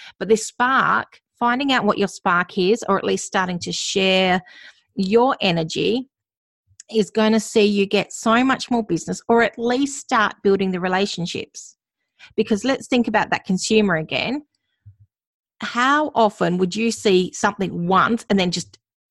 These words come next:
go and buy it? You don't. Bec-, and so let, we'll circle, you know,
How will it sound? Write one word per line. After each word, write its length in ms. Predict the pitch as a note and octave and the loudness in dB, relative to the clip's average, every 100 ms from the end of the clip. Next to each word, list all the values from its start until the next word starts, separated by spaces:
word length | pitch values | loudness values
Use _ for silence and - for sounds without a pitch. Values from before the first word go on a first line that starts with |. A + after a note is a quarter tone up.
| - F3 | -16 -2
go 240 | G3 F3+ | 0 2
and 120 | F3 | 0
buy 320 | E3 D#3 C3+ - | 0 0 0 -4
it? 240 | - - - _ - | -12 -20 -20 _ -2
You 200 | B3+ C4+ | -2 0
don't. 480 | C#4+ C#4 A3+ F3 - | -2 0 0 0 -4
Bec-, 220 | A#3 A3 - | -4 -4 0
and 160 | A3+ G#3 | -2 0
so 100 | A#3+ | -2
let, 180 | A#3 - | -2 0
we'll 160 | A3+ | -2
circle, 560 | A3 C4 C4 A#3 A3 G#3+ | 0 -2 2 2 2 0
you 100 | A3+ | 0
know, 280 | G3+ G3+ | 2 0